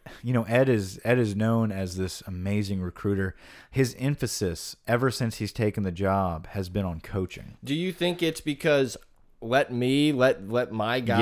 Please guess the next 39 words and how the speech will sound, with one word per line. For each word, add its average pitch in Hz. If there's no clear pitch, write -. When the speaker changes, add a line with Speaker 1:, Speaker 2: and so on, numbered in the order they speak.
Speaker 2:
guys -
go 117
get 123
the 131
recruits 123
and 107
you 113
guys 113
develop 113
'em? 151
Is 113
that 127
what 135
Speaker 1:
Yeah, 151
Speaker 2:
we're -
seeing? 143
Speaker 1:
I 143
think 170
Ed 143
is 117
finally, 135
I 113
think 147
Ed 135
understands 127
what 113
he 123
has 123
to 110
do 113
as 101
a 95
head 95
coach. 123
He 120
can't 127
do 120
everything. 110
His, 196